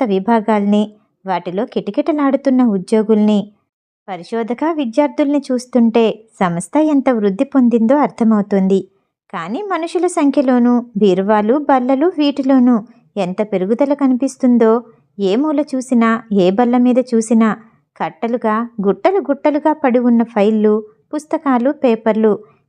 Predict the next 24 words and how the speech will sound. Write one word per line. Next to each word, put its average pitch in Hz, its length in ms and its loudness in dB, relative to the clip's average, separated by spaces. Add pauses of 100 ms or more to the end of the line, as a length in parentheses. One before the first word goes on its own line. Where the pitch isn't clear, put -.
వీటి 214 240 -6
సంఖ్యలో 208 480 -2
కూడా 240 320 0 (120)
అంత 302 180 -2
పెరుగుదల 233 580 0
కనిపిస్తుంది. 202 880 0 (380)
ఎక్కడ 190 300 -8
చూసినా 240 500 -4
దుమ్ము 269 300 0
పేరుకుపోయి 277 640 0
ఉన్న 233 220 2
పుస్తకాలు, 202 800 0 (340)
పేపర్లు, 226 640 -6 (300)
ఒక 220 160 -6
పెద్ద 180 360 -10
హాలంతా 220 800 0 (340)
మైక్రోఫిల్మ్ 320 640 -4
క్యాబినెట్లతో, 240 920 0 (340)
మైక్రోఫిల్మ్ 226 720 -6
రీడర్స్తో 277 600 -2
నిండి 254 340 0
ఉంది. 208 480 0 (580)
మరో 226 320 -6 (100)
గదిలో 208 420 -2